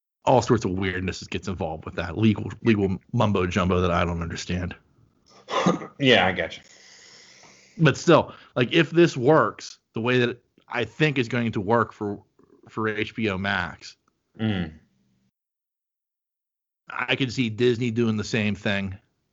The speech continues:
Speaker 1: with
Speaker 2: Mm.
Speaker 1: Disney Plus. And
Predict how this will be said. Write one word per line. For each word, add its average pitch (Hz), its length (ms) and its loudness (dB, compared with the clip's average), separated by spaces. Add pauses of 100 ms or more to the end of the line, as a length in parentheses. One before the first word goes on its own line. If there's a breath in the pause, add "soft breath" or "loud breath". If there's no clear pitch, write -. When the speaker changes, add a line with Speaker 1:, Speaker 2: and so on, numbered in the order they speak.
(460)
Speaker 1:
with 107 180 -6
Speaker 2:
Mm. 104 100 -4
Speaker 1:
Disney 101 280 -2
Plus. - 560 -6 (1400 soft breath)
And 104 380 2